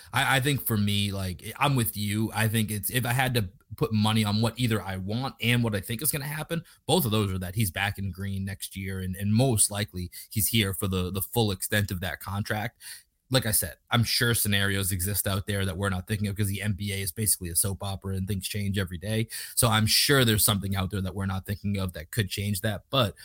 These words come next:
the way that I'm seeing things right now, I would fully expect Al Horford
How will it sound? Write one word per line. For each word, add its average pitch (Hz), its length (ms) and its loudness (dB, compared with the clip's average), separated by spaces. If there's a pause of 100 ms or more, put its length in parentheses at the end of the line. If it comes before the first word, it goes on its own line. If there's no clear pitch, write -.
(160)
the 101 80 0
way 131 180 6
that 131 140 6
I'm 113 160 6
seeing 104 260 0
things 104 340 -2
right 101 220 -4
now, 104 340 -4
I 107 140 -2
would 101 140 -2
fully 95 320 -4
expect 90 420 -6
Al 95 200 -6
Horford 95 360 -4